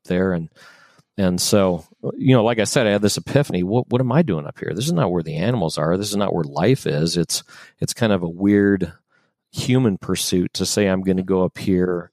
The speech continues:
into the death zone." So I hadn't actually climbed, uh, a fourteener for a number of years until a year or two ago. And my daughter, who was, oh, I guess she was sixteen at the time, was like, "Oh, Dad, I wanna climb a fourteener." And I,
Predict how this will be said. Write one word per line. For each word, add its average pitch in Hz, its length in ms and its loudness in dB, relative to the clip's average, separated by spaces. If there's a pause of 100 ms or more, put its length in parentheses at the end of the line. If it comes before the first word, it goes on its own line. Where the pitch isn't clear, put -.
into 101 260 0
the 87 140 -2
death 90 260 0
zone." 78 400 -6
So 90 400 0 (500)
I 117 120 0
hadn't 135 260 0
actually 98 360 0
climbed, 98 520 0
uh, 87 400 2
a 101 100 2
fourteener 101 680 -2
for - 180 -6
a 90 40 0
number 95 240 0
of 85 60 2
years 98 380 2
until 85 360 0
a 87 80 -6
year 107 200 2
or 95 40 2
two 95 200 0
ago. 87 340 0
And 87 120 -4
my 95 140 0
daughter, 92 420 2
who 90 140 0
was, 82 380 -4 (180)
oh, 107 80 -8
I 95 80 -2
guess 87 160 -2
she - 140 -6
was 85 100 -6
sixteen - 400 -4
at 98 100 -2
the 82 60 -14
time, 87 300 -4
was 87 140 -6
like, 85 180 -4
"Oh, 185 140 2
Dad, 113 260 2
I 110 60 2
wanna 104 160 -2
climb 95 240 -2
a 87 40 -2
fourteener." 95 600 -4
And 80 100 -8
I, 85 40 -12